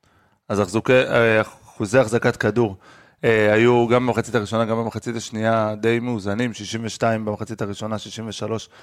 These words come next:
במחצית השני-, השנייה, אל מול, אה, שלושים ושמונה אחוז ושלושים ושבע בהתאמה. אה, באשדוד, אה, ציפיתי ל-,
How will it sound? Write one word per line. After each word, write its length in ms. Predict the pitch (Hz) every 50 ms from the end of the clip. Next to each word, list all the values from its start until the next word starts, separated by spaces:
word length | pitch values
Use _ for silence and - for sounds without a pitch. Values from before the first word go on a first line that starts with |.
| - - - - - _ _ -
במחצית 440 | 117 113 110 113 110 - 127 -
השני-, 240 | 120 - - 117 117 113 113 - - -
השנייה, 460 | - - - - - 110 113 131 135 131
אל 60 | 113
מול, 280 | 110 117 120 120 120 120
אה, 160 | 117 113 107
שלושים 320 | - - 110 101 - 120
ושמונה 300 | 113 - - 120 117 113
אחוז 340 | 107 - - 117 110 104 - - _ _ _ _ _ _ _ _ _ -
ושלושים 560 | 107 120 110 - 117 110 - - 123 113 113
ושבע 540 | 113 113 110 110 120 120 - - 120 113 113
בהתאמה. 400 | 110 107 107 - 113 107 117 110 101 - - - - - - _ _ _ _ -
אה, 680 | 113 110 110 107 104 104 104 101 101 104 104 107 104 107 104 117 - _ _ 147 117 _ _ _ _ _ _ _ _ _ _ _ _ _ _ _ _ _
באשדוד, 720 | _ 113 117 110 107 101 104 104 117 143 160 175 156 160 165 - _ _ _ _ _ _ _ _ _ _ _ - 120
אה, 640 | 117 113 113 113 113 113 110 110 110 110 110 110 110 107 113 120 _ _ _ _ _ _ _ _ _ _ _ _ _
ציפיתי 380 | - - 190 - - - 202 196
ל-, 200 | 185 170 156